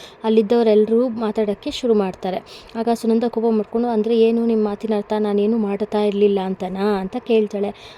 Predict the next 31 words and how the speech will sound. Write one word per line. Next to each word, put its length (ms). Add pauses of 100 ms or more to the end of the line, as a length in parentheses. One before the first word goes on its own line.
(100)
"ಅಯ್ಯೋ, 180
ನಾನೆಲ್ಲ 480
ಹಾಗಂದೆ, 600 (720)
ನಿಮ್ಗಿಂತ 380
ಮುಂಚೆನೇ 420
ಭಾಗ್ಯನೇ 520
ಎಲ್ಲ 200
ಕೆಲ್ಸ 280
ಮಾಡ್ತಿದ್ಲು 540
ಅಂದೆ 320
ಅಷ್ಟೇ. 380
ಇವಾಗ್ಲೂ 320
ನೋಡಿ 260
ಎಲ್ಲ 260
ಕೆಲ್ಸನೂ 400
ಒಬ್ಳೇ 220
ಮಾಡ್ತಿದ್ದಾಳೆ. 640 (460)
ಕೆಲ್ಸ 360
ಅಂತಲ್ಲ, 380 (140)
ಗುಣದಲ್ಲೂ 420
ನಿಜವಾದ 440
ಭಾಗ್ಯಲಕ್ಷ್ಮಿನೇ 1080
ಇವ್-, 180 (200)
ಅವಳು" 380
ಅಂತ 280 (720)
ಇನ್ನೊಂದು, 500 (100)
ಅಂತ 220
ಹೇಳ್ತಾರೆ. 480
ಇನ್ನೊಂದ್ 260
ಕಡೆ 160
ಪೂಜಾ 520